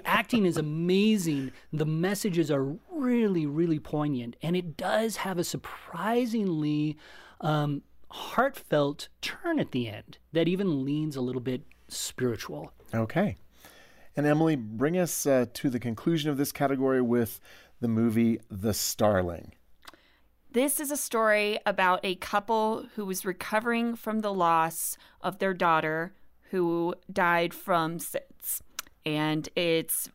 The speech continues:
Speaker 3: it's very sad. So what happened was the husband, he became depressed after his daughter's death. Uh, part of it was guilt. He felt like maybe he was partially responsible for her death. And, um, at one point, he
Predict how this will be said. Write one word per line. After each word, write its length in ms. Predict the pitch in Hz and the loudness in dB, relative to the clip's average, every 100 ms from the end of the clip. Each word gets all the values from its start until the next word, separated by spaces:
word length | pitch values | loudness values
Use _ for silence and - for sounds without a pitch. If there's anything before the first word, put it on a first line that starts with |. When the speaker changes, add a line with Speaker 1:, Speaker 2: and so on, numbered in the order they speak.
| - | -2
Speaker 3:
it's 160 | 277 | 0
very 220 | - 320 339 | 2 2 2
sad. 380 | - 175 131 | 2 2 2
So 140 | 190 247 | 0 0
what 200 | 240 226 | 0 0
happened 480 | 233 233 247 240 202 | 0 0 -2 -4 0
was 520 | 202 185 185 185 - | 2 2 2 0 -4
the 60 | 180 | -6
husband, 760 | - 262 240 262 254 247 247 - - - _ _ | 0 -2 0 0 0 2 0 -4 -16 -20 _ _
he 120 | - | -2
became 300 | 190 208 214 | 0 2 0
depressed 520 | 185 - 185 196 - - | 0 0 2 2 0 0
after 240 | - 196 | 0 0
his 180 | 208 208 | -6 -2
daughter's 360 | 214 214 220 220 | 2 2 2 0
death. 340 | 220 247 - - | 0 0 -2 -2
Uh, 240 | 208 185 | 2 2
part 300 | 175 - 202 | 2 2 2
of 100 | 202 | 2
it 240 | 202 196 190 | 2 2 0
was 460 | 196 180 175 170 180 | 2 4 2 0 -4
guilt. 380 | 170 170 214 247 | 0 2 2 -2
He 140 | - | -8
felt 260 | 190 190 175 | -2 0 2
like 200 | 180 170 | 0 0
maybe 260 | 185 180 185 | -4 -4 -4
he 140 | 185 | -4
was 140 | 180 | -4
partially 400 | - 180 170 185 | -2 -2 -2 -6
responsible 640 | 170 175 - 170 180 202 214 | -6 -4 0 0 0 -4 -4
for 160 | 233 | -4
her 140 | 226 233 | -4 -2
death. 400 | 233 233 262 - - - - - - | 2 2 0 -6 -20 -20 -20 -14 0
And, 600 | 220 214 202 190 185 185 202 | 2 4 4 4 2 0 2
um, 320 | 190 175 175 - - | 2 2 -2 -4 0
at 140 | 185 | 4
one 220 | 202 240 | 4 4
point, 400 | 233 202 185 208 | 2 0 0 -2
he 580 | - 220 196 185 185 196 | -6 -2 0 0 -2 -4